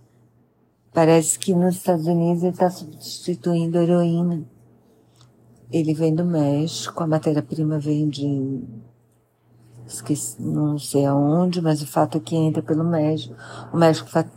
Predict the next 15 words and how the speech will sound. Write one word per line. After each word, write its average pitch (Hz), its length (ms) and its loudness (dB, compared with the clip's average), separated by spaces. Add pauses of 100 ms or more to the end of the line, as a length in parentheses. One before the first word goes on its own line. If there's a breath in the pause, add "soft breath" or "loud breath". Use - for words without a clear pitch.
(220)
fabrica 165 640 0
o, 135 280 -2 (1700)
a 143 220 2
droga 147 400 2
pronta 151 340 -2
pra 156 240 2
uso 160 720 2
e 156 500 2 (300)
manda 151 300 0
a - 20 2
droga 147 280 0
pros - 120 -12
Estados 139 340 -8
Unidos. 151 520 -10 (1500)
E 220 560 2